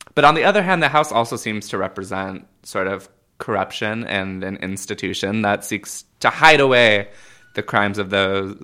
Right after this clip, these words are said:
the crimes committed by those within it in order to sort of save itself. Um, do you guys agree? Does the house represent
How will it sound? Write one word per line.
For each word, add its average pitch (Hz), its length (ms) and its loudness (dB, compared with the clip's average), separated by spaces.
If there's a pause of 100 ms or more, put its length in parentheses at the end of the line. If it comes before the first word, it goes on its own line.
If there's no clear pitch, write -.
the 101 100 -8
crimes 101 300 -4
committed 107 300 -2
by 101 120 4
those 101 220 0
within 104 300 -6
it 95 200 0
in 95 120 -8
order 101 280 -2
to 98 120 -14
sort 101 200 -6
of 92 100 -10
save 95 220 -6
itself. 95 600 -4 (560)
Um, 98 280 -4
do 98 60 -6
you 95 60 -2
guys 95 220 0
agree? 101 280 -2
Does 113 180 -4
the 117 80 2
house 123 280 2
represent 110 540 -2